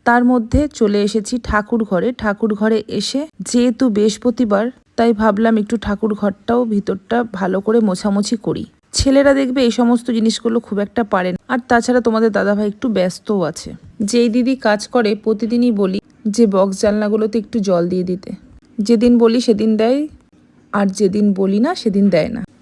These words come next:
তাই ভাবলাম নিজের কাজটা নিজেকেই করতে হবে, তাই এগুলো ভালো করে একটু ধুয়ে দিলাম। তবে পিছন দিকটার অবস্থা বেহাল, পিছন দিকে একটু হাত দিতে হবে।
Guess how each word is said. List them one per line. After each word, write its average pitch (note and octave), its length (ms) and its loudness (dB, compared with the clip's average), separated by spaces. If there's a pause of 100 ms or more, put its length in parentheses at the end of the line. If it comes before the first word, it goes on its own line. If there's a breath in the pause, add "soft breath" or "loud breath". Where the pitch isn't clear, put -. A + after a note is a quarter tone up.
(140)
তাই A#3+ 160 2
ভাবলাম B3 340 2
নিজের A3+ 320 4
কাজটা A#3 320 0
নিজেকেই G#3+ 400 0
করতে G3+ 340 -4
হবে, G3+ 160 -2
তাই G3 180 0
এগুলো F#3+ 320 -4
ভালো F#3 240 -4
করে F#3+ 180 -2
একটু G3 180 -4
ধুয়ে G3+ 280 0
দিলাম। F#3 160 -2 (120)
তবে B3 220 2
পিছন A#3 320 2
দিকটার A#3 280 2
অবস্থা G#3 380 0
বেহাল, G3 500 0 (220)
পিছন G#3 280 -2
দিকে G3 180 -2
একটু G#3 200 -4
হাত F#3 240 -6
দিতে F3+ 320 -4
হবে। F3+ 320 -6